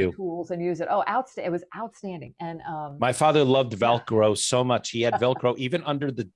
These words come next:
Speaker 1: uh, the dining room table. He had Velcro.
Speaker 2: <laughs>
Speaker 1: So when he was doing something, like, he put his dental floss underneath,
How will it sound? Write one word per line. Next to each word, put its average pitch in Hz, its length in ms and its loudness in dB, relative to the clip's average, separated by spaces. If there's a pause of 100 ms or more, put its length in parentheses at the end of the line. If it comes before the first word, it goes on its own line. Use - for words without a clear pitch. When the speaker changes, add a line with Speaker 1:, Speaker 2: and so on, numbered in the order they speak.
(240)
Speaker 1:
uh, 117 80 2
the 104 140 2
dining 113 480 2
room 131 160 6
table. 113 440 0 (300)
He 117 120 2
had 110 100 2
Velcro. 113 640 4
Speaker 2:
<laughs> - 200 -4
Speaker 1:
So - 160 2
when 120 140 4
he 120 140 0
was 120 160 2
doing 156 280 2
something, 131 440 -2
like, 110 180 -2
he 107 140 -8
put 110 140 0
his 101 100 -2
dental 113 240 2
floss 117 320 2
underneath, 117 520 -2